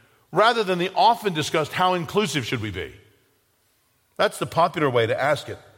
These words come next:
But of course, everybody wants to be inclusive in the sense of everybody, everybody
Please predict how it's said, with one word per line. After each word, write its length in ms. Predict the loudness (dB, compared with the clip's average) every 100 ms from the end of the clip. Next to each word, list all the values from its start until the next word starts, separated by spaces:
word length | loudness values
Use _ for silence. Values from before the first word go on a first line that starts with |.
| _ -8
But 80 | 0
of 40 |
course, 140 | 0
everybody 340 | 2 2 2 2
wants 220 | 2 -2
to 60 | -2
be 100 | -2
inclusive 520 | -4 -2 -2 -2 -4
in 80 | -6
the 80 |
sense 200 | -6 -6
of 60 | -2
everybody, 380 | -2 0 -4 -4
everybody 300 | -4 -4 -4